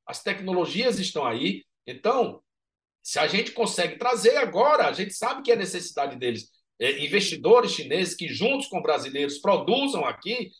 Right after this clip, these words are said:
aí nós vamos poder fazer, porque eles têm interesse, como eu disse, que precisam alimentar aquela população.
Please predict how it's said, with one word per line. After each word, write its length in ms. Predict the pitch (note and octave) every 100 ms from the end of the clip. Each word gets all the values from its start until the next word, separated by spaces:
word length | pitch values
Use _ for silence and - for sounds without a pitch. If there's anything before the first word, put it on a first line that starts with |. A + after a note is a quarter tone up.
| _
aí 240 | B2+ D3+ A#3
nós 180 | A3
vamos 240 | F3 F#3+ -
poder 240 | F3 E3
fazer, 280 | D#3+ A3 -
porque 220 | G3+ G3+
eles 220 | C4 C4+
têm 140 | - A#3+
interesse, 600 | A#3 A#3 A#3+ A#3+ - _
como 140 | D#3 F3
eu 60 |
disse, 320 | E3+ A3+ A3+ - _ -
que 80 | F3+
precisam 380 | - A3+ B3
alimentar 420 | B3 G#3+ F3+ D#3 D#3
aquela 260 | D3 B2+
população. 600 | A#2+ - A#2+ G#2+ A2+ F#2